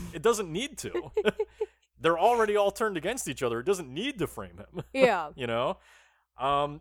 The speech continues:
Speaker 2: and like Child says, no human could make it back to the shack. <laughs>
Speaker 1: Yeah.
Speaker 2: But MacReady does. So,
Speaker 1: <laughs>
Speaker 2: you know, it's all these things of, like, you can certainly debate whether or not MacReady is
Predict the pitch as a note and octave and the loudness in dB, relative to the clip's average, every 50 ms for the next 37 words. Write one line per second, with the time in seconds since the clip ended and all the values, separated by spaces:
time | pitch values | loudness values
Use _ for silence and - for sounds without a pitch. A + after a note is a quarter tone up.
0 | _ _ - B2 C#3 C#3+ C#3 C#3 C#3 D3+ D#3 D3+ - - - D#3 G3+ A#3+ A3 E3 | _ _ -4 -2 -2 -2 0 0 0 0 0 0 0 -2 -2 -2 0 -2 -2 -2
1 | - - C3 B2+ C#3+ D#3+ D#3 - _ _ _ _ _ - G2 A#2+ C#3+ D#3+ E3 C#3 | -2 0 0 0 0 -2 -4 -10 _ _ _ _ _ -6 0 2 4 4 4 2
2 | B2+ E3 F3 G3+ G#3+ G#3 - - E4 F4+ C#4+ A#3 F#3+ D3+ D#3 - C#3+ C3 B2 A#2 | 2 0 2 2 0 0 0 0 0 2 2 2 2 2 2 0 0 0 0 0
3 | - D3 B2 A#2 - - - A2 F#2 F2+ F#2+ - - A#3 - - - - - G3 | -2 -4 -6 -6 -4 -2 -4 -4 -4 -6 -4 0 0 0 0 -2 -6 -2 -2 -2
4 | - - - G#3+ A3 - - A3 G#3+ A3 C4+ F#4 B4 C5 A4+ - _ _ - A2 | -2 -2 -2 -2 -2 -2 -2 -2 2 2 4 4 4 4 2 0 _ _ -4 0
5 | C#3+ C#3 C3 B2 C3 C3+ - - C#3 D#3 E3 F#3+ G3 E3+ F#3+ C4+ C#4 D#3 A2 - | 0 2 2 2 -2 -2 -2 -2 -2 -2 0 2 4 4 6 6 4 2 -2 -4
6 | - C#3+ - - - - - - - F3+ F3+ F3+ F3+ F3 - A#3 - - - - | -4 -2 -2 -2 -2 -4 -4 0 2 2 2 2 2 -2 -6 -14 -16 -18 -20 -20
7 | _ _ _ _ _ - F#3+ G3+ G3+ F#3 G3+ - - - A#3+ C#4 C#4+ D4 B3+ - | _ _ _ _ _ -2 0 0 2 2 2 2 2 4 2 2 2 0 -4 -4
8 | - A#3+ A3+ G3+ G#3+ F#3 F#3 F#3+ F3+ E3+ D#3+ - D#3 F3+ - F#3 E3 - - F#3 | -4 -4 -2 -2 -2 0 2 0 0 0 -2 -8 -10 -6 -6 -4 -4 -4 -4 -4
9 | F#3+ F3+ F#3 G3 G3+ G3 F#3 D#3+ A#2+ G#2 A#2 B2 C3 C#3+ - _ _ _ _ _ | -6 -4 -4 -6 -4 -2 -2 -2 -2 -2 -2 -2 -2 -4 -6 _ _ _ _ _
10 | _ _ - A#2 A2+ A#2+ B2 C3 B2+ B2+ B2+ B2 B2+ B2+ A#2+ A2 - - C#3+ C3+ | _ _ -12 -6 -4 -2 0 0 0 0 0 -2 -2 -2 -6 -8 -10 -8 -6 -4
11 | B2+ A#2 G#2 G#2+ - - G#2 G#2+ A2+ C3 D3 E3+ F3 - | -4 -4 -6 -8 -10 -8 -6 -2 -2 -2 -2 -4 -6 -6